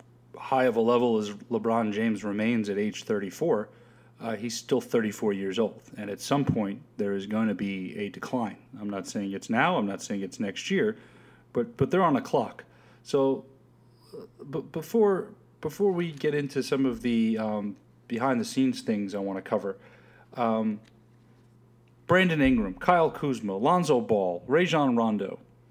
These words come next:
Kentavious Caldwell-Pope, uh, Josh Hart, all involved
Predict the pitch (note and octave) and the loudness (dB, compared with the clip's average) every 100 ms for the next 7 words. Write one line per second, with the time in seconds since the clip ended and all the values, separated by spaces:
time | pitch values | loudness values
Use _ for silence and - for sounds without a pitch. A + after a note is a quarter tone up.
0 | _ _ _ _ _ _ - C#3+ D#3+ G3 | _ _ _ _ _ _ -4 0 4 6
1 | F3 D#3 - D3 B2+ A#2+ G#2+ - - - | 6 2 2 2 4 2 2 -2 -8 -8
2 | - - - _ _ _ - _ - - | -18 -20 -20 _ _ _ -20 _ -20 -20
3 | - - _ - - _ _ _ _ _ | -20 -20 _ -20 -20 _ _ _ _ _
4 | _ _ - - - - - - _ _ | _ _ -20 -20 -20 -20 -20 -20 _ _
5 | _ _ - - - A#3+ A#3+ A3+ - - | _ _ -20 -16 -4 -2 -2 -4 -8 -20
6 | - _ - F3+ E3 B2 G2 - - - | -20 _ 4 4 4 2 -2 -8 -20 -20
7 | _ _ _ _ _ _ - _ - G3 | _ _ _ _ _ _ -20 _ 4 6
8 | A3 F3+ E3 C#3 B2+ A2+ A2+ - | 6 6 4 4 4 4 0 -4